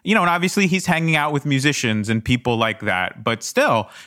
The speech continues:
you know, he's well into his twenties before he's really offered marijuana for the first time. Um, so yeah, it's a different world.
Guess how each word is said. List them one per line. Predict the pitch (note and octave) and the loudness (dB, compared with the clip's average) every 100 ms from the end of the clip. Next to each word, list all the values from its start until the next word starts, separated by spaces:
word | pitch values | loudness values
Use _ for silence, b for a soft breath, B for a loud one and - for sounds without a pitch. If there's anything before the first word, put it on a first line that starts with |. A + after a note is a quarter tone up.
| - | -4
you | |
know, | D3+ C3 | -2 0
he's | C3+ E3+ D#3 | 2 2 0
well | D3+ D3+ D#3 | 0 2 2
into | D#3 D#3 | 0 0
his | D3 C#3 | 0 -2
twenties | - C#3+ G3 C3+ | 0 0 2 0
before | B2+ B2 - B2+ | 0 -4 0 0
he's | B2 B2 A#2+ | 2 0 0
really | A#2+ A#2+ | 0 2
offered | A#2 A#2+ - B2 A#2+ A2+ G#2 b b b - | 2 0 -2 -2 -2 -4 -12 b b b -4
marijuana | A2+ A#2 A#2 B2 A2+ | 0 2 2 2 0
for | A#2 | -2
the | A2 | -4
first | G2+ A2+ G#2 | -2 -2 -2
time. | B2+ C3+ G2+ F2 F2+ b b _ - | -2 0 0 -4 -10 b b _ -2
Um, | F#2+ F#2 F2+ | 0 0 -2
so | - - G#2+ G#2 G#2 - | -6 -2 -2 0 -4 -4
yeah, | A#2+ B2+ F#2+ | -2 0 -2
it's | F#2 | -4
a | A2 | -4
different | C3+ C3+ A2+ | -2 -2 -2
world. | A2+ G#2 A#2 D3+ | 0 0 0 -2